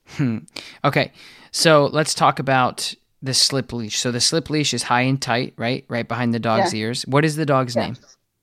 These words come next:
Speaker 2: His dog, uh, his name is Zuko.
Speaker 1: Zuko?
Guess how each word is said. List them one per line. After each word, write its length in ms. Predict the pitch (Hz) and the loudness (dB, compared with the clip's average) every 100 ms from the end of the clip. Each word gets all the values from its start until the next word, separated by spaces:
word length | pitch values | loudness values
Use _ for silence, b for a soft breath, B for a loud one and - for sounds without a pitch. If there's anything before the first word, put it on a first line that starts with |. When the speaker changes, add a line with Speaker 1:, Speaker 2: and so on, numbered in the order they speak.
| _ _ _ _ _ _ _ - | _ _ _ _ _ _ _ -2
Speaker 2:
His 180 | 233 | 0
dog, 260 | 202 196 - | 4 2 2
uh, 180 | - 208 | -2 -4
his 180 | 233 233 | -2 -6
name 160 | 226 226 | -6 -8
is 120 | 220 | -8
Zuko. 360 | 208 190 165 202 - - | -10 -8 -8 -10 -18 -6
Speaker 1:
Zuko? 580 | 131 123 160 180 185 | -2 4 4 6 4